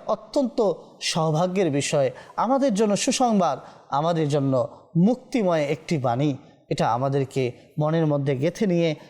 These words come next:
আজ থেকেই তওবা করা শুরু করতে হবে এবং যা যা মন্দ স্বভাব রয়েছে সবগুলো থেকে তওবা করে আমাদের উচিত হলো আল্লাহ তাআলা এবং তার রসুলের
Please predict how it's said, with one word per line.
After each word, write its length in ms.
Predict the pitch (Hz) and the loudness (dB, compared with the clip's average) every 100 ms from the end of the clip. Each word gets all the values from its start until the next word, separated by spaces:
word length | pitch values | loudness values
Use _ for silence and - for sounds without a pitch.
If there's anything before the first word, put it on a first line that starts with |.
| - - | -10 -4
আজ 280 | 190 202 | -2 -4
থেকেই 380 | - 202 185 165 | -4 -2 0 0
তওবা 340 | 143 156 143 139 | 0 0 0 0
করা 320 | 143 127 120 - - | 2 2 0 -6 -10
শুরু 300 | - 269 269 | -2 0 2
করতে 340 | 185 170 - 156 | 2 -2 -2 -2
হবে 360 | 139 139 131 131 - | 0 -2 -2 -6 -8
এবং 280 | - 175 175 | -2 0 0
যা 280 | 156 196 180 | 0 0 0
যা 160 | 160 160 | 0 0
মন্দ 300 | 143 202 190 | 0 2 0
স্বভাব 360 | 190 151 139 139 | 0 0 0 2
রয়েছে 440 | 135 131 151 127 - - - | 0 0 -4 -4 -8 -14 -4
সবগুলো 480 | 262 254 202 220 | -2 0 2 0
থেকে 260 | 190 - 202 | 0 -2 -2
তওবা 380 | - 240 226 196 | 0 0 2 0
করে 320 | 190 170 147 - - - | 0 0 -2 -6 -16 -6
আমাদের 360 | 147 151 139 | -2 0 0
উচিত 320 | 135 139 170 143 | 0 -2 -2 0
হলো 260 | 139 127 - - - | 0 -2 -6 -12 -4
আল্লাহ 300 | 180 190 185 | -2 0 0
তাআলা 260 | 180 165 | 0 0
এবং 220 | 147 156 | 0 -2
তার 140 | 147 151 | 0 -2
রসুলের 420 | 147 254 233 | 0 0 0